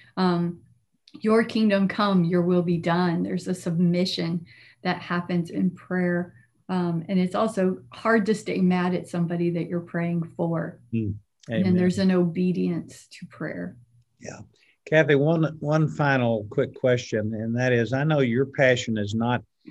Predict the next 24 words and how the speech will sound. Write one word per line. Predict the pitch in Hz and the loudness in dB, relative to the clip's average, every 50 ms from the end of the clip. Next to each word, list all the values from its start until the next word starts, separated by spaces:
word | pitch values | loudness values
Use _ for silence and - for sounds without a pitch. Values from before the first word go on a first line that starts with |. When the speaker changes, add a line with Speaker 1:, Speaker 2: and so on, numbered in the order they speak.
| - _ _ _ - 113 | -20 _ _ _ -12 -4
Speaker 2:
just | 107 117 135 143 139 - - - - _ - _ _ _ _ | 2 6 6 6 6 4 0 -6 -8 _ -18 _ _ _ _
for | - 131 113 110 110 107 107 104 104 98 117 127 - | 0 2 2 4 4 4 2 2 0 -2 -4 -8 -12
the, | - 139 120 117 117 110 107 107 104 101 104 104 104 - _ _ _ _ _ _ _ | -12 -8 -6 -4 -2 -2 -2 -2 -2 -2 -4 -6 -10 -14 _ _ _ _ _ _ _
uh, | - - 127 120 117 110 110 101 98 - _ | -10 -8 -6 -6 -4 -4 -6 -6 -8 -12 _
prayer | - - 139 131 123 123 120 - - | -2 2 4 6 6 6 4 4 2
events | 120 110 101 107 113 117 113 110 107 107 104 - - - - - - - | -2 -6 -6 -4 -4 -2 -2 -2 -2 -6 -8 -10 -10 -10 -10 -12 -14 -10
on, | - 110 110 107 110 110 107 107 | -8 -6 -4 -4 -2 -2 -2 -2
uh, | 110 110 107 104 | -2 -2 -4 -4
the | 104 107 101 | -4 -6 -6
first | 104 - 123 117 110 - - - | -2 0 0 0 0 -2 -6 -4
Thursday | - 120 117 113 110 107 127 113 | -2 0 0 0 -2 -4 -4 -4
of | 107 104 104 101 - - | -4 -4 -4 -6 -6 -4
every | 127 110 107 101 95 | -4 -4 -4 -4 -4
May, | 107 110 113 113 107 101 104 107 101 101 - _ _ _ _ _ _ _ _ _ _ - | -4 -4 -2 -2 -2 -4 -4 -6 -8 -12 -14 _ _ _ _ _ _ _ _ _ _ -2
but, | - 139 139 139 - - _ _ _ - | 2 2 2 2 2 -6 _ _ _ -14
but, | - 147 131 127 123 120 123 - - 139 | -10 -4 0 2 2 2 0 -2 -2 0
uh, | 120 110 107 107 104 101 101 - | 0 0 0 0 -2 -2 -4 -4
w-, | - - 139 139 139 - - | -8 -8 -8 -8 -8 -8 -8
what's | - 131 139 147 180 180 - - - | -6 0 0 2 0 0 -2 0 0
your | 196 175 | 0 0
burden | 143 123 120 131 135 139 131 120 127 123 120 | 0 0 2 4 4 4 4 2 0 -2 -2
for | - 127 123 | -2 -2 -2
the | 113 113 110 110 | 0 2 2 2
other | 110 113 113 107 104 101 98 101 | 2 2 2 2 0 0 -2 -4